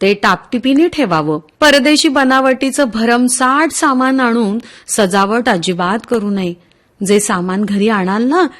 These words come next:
ते आपल्याच गावचं, आपल्याच प्रांतातलं अथवा आपल्या देशातलं असावं. अशा प्रकारे घरादाराची केलेली सुंदरता ही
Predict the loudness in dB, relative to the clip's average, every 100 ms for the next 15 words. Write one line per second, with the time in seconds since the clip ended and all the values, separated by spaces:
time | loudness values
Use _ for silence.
0 | -20 _ -2 0 0 -4 -4 -4 -2 0
1 | 0 -2 -4 -4 -4 -12 _ -6 -6 -4
2 | -4 -4 -2 -2 -2 -2 -4 -4 -2 -2
3 | -4 _ -8 -8 -6 -2 -2 -2 -4 -2
4 | -2 -2 -6 -6 -6 -6 -4 -2 -2 -6
5 | _ _ _ _ -8 -6 -6 -6 -8 -4
6 | -4 -6 -12 _ -4 0 2 2 0 0
7 | -2 -2 -2 -2 0 -2 -2 -4 -4 -4
8 | -2 -2 0 0 0 -2 -10 -16 0 4
9 | 4 2